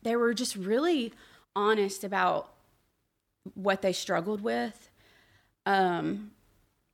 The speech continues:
and I just kinda sat there like, Some of these women have been through as much as I have. M-,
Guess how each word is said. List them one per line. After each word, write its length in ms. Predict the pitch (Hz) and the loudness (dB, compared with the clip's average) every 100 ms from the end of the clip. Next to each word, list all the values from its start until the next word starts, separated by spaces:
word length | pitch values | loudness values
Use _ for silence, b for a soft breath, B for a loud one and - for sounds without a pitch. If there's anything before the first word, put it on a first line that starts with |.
| _ _ _ _ _ | _ _ _ _ _
and 320 | 214 202 196 180 - _ _ _ _ _ _ | 2 2 2 -2 -10 _ _ _ _ _ _
I 120 | 220 | -2
just 220 | 190 220 | -2 -4
kinda 180 | - 190 | 0 0
sat 240 | 180 190 - | 0 -2 0
there 120 | 165 | 2
like, 200 | 160 - - - | 2 0 -8 -20
Some 320 | - 240 277 | -14 0 2
of 100 | 302 | 4
these 180 | 214 180 | 2 2
women 280 | 170 170 165 | 2 2 0
have 180 | 160 | -2
been 200 | 165 170 | -2 -4
through 400 | 165 - - - - _ _ | -4 -4 -4 -8 -12 _ _
as 240 | 190 208 190 | 0 2 0
much 240 | 156 - | -4 -6
as 100 | 165 | -4
I 140 | 165 | -2
have. 440 | 160 - - 190 - _ b b b b _ _ _ _ - | -2 -4 -6 -6 -16 _ b b b b _ _ _ _ -10
M-, 80 | 208 | -10